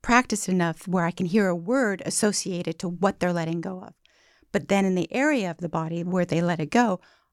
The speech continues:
I'm replacing that area with the golden white light as I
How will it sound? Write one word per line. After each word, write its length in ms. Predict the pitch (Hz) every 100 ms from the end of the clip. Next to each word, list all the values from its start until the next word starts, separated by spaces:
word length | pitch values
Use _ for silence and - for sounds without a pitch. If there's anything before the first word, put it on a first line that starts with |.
| _ -
I'm 160 | 175
replacing 720 | 170 - - 226 233 - 185
that 180 | 175 165
area 400 | 170 180 175 165
with 260 | 160 220 -
the 80 |
golden 460 | 202 175 180 185 180
white 240 | 165 147
light 260 | - 190 - _ _ _ -
as 160 | 185 175
I 220 | 160